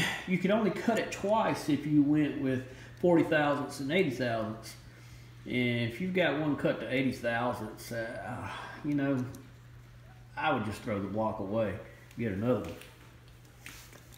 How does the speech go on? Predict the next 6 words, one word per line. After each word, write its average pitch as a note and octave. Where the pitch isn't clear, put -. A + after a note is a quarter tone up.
But, -
uh, G#2+
forty F#3
thousandths E3+
is C#3+
okay. D3